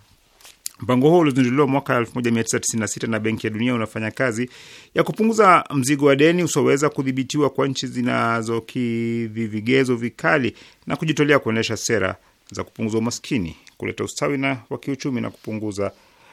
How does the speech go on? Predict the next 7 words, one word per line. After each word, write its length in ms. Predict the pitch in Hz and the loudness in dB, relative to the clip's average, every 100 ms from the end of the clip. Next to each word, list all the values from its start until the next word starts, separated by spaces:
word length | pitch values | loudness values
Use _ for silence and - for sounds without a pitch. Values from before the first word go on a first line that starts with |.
| _ - | _ -10
uh, 100 | - | -4
matatizo 600 | 95 92 92 104 92 101 | -4 -4 -6 -8 -8 -8
mengine 380 | 95 92 92 90 | -6 -6 -6 -8
ya 80 | 85 | -10
kijamii. 440 | 107 95 113 92 - _ - - - - | -8 -4 -2 -4 -8 _ -20 -20 -20 -8
Na 600 | 117 143 156 156 147 139 - - | 2 6 8 8 8 6 0 0
barabara, 840 | 135 151 160 156 156 156 147 - | 6 8 8 8 8 8 6 2